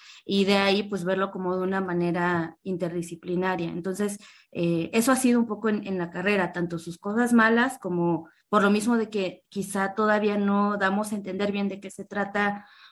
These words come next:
mm, se minimiza y, pues, sí, más siendo mujer,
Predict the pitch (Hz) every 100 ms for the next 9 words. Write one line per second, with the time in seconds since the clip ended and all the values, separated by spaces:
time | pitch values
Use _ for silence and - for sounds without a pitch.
0 | _ - 196 202 - 202 190 180 190 196
1 | 247 277 196 180 - _ 180 175 208 196
2 | 190 190 196 190 196 202 226 254